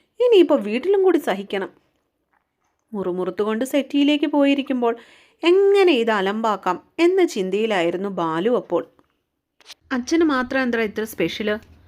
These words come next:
കോളേജിൽ മോൻ്റെ ക്ലാസ്സിലിരുന്ന് പഠിക്കാം, പക്ഷേ വീട്ടിൽ മകൻ പഠിപ്പിക്കരുത്." മഹാദേവൻ ഭാസ്കറിനെ കണ്ണുകൾ കൂർപ്പിച്ച് നോക്കി. വൈകിട്ടത്തേക്കുള്ള പ-, പഠിത്തം തന്നെ കൊണ്ട് ഒട്ടും പറ്റത്തില്ല എന്ന് പറഞ്ഞപ്പോൾ ഉണ്ടായ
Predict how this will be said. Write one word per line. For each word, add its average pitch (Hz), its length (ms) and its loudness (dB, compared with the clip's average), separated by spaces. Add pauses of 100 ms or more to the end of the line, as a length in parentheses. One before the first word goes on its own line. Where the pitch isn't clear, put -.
(380)
കോളേജിൽ 320 440 2
മോൻ്റെ 254 340 2
ക്ലാസ്സിലിരുന്ന് 214 640 -2
പഠിക്കാം, 175 360 -2 (460)
പക്ഷേ 427 260 -4 (120)
വീട്ടിൽ 302 360 0
മകൻ 349 220 2
പഠിപ്പിക്കരുത്." 247 600 0 (840)
മഹാദേവൻ 190 560 -4 (280)
ഭാസ്കറിനെ 330 580 0
കണ്ണുകൾ 269 560 0
കൂർപ്പിച്ച് 220 460 -4
നോക്കി. 185 320 -8 (1160)
വൈകിട്ടത്തേക്കുള്ള 277 840 -2
പ-, 262 240 -8
പഠിത്തം 208 380 -6 (380)
തന്നെ 370 220 2
കൊണ്ട് 349 220 2
ഒട്ടും 254 400 0
പറ്റത്തില്ല 262 500 -2
എന്ന് 247 180 -2
പറഞ്ഞപ്പോൾ 214 560 -4
ഉണ്ടായ 202 280 -2